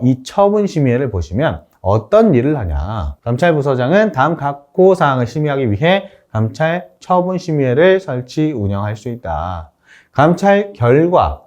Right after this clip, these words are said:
처리, 양정에 관련한 사항. 어떻게 처분할 것인가? 감찰 대상자를 어떻게 처분할 것인가? 이런 일을 담당한다는 소리죠. 감찰 결과에 대한 이의 신청, 이 처리와 관련한 사항.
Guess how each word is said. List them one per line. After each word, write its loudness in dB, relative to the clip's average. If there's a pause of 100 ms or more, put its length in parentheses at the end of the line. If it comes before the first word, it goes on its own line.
(120)
처리, 0 (120)
양정에 2
관련한 0
사항. -8 (160)
어떻게 0
처분할 0
것인가? -8 (160)
감찰 0
대상자를 4
어떻게 2
처분할 0
것인가? 0
이런 2
일을 2
담당한다는 -4
소리죠. -8
감찰 2
결과에 4
대한 0
이의 2
신청, -4 (220)
이 0
처리와 2
관련한 -4
사항. -14